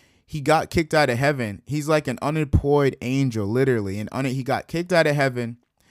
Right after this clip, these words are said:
And now, because he's jealous and he can't get back at God, he's trying to get back at his, at God's children, because we actually took his place. And so anyways, he tries to put sickness on people. He tries to kill people. He tries to ruin relationships.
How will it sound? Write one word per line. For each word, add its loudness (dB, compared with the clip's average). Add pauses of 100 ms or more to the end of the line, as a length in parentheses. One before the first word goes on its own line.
(220)
And -4
now, 4
because -2
he's -2
jealous 0
and -6
he -4
can't -8
get -4
back -4
at -8
God, 2
he's -6
trying -2
to -2
get -4
back -2
at -6
his, -6 (520)
at -2
God's 0
children, 0 (920)
because -4
we 2
actually -2
took -6
his -6
place. -8 (500)
And -4
so 0
anyways, 0
he -4
tries 0
to 0 (500)
put 4
sickness -2
on -2
people. -2
He -4
tries -2
to -8
kill 2
people. 2
He -4
tries -2
to -2
ruin 0
relationships. -4